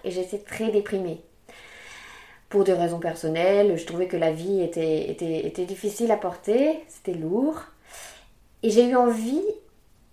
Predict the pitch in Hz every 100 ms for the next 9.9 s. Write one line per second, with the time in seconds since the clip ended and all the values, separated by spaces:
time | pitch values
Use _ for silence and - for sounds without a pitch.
0 | _ _ 196 233 233 165 156 - - -
1 | - 180 208 233 226 220 285 220 254 262
2 | 214 - 208 180 160 190 196 277 359 -
3 | _ _ - - 196 196 185 185 185 196
4 | 208 233 226 320 - 349 294 285 294 247
5 | 233 208 208 208 208 202 - 208 202 220
6 | 226 202 190 185 180 175 175 415 - -
7 | - - - - - 208 220 311 - 262
8 | 269 233 214 170 160 - _ _ _ _
9 | 208 214 240 285 233 - 202 269 320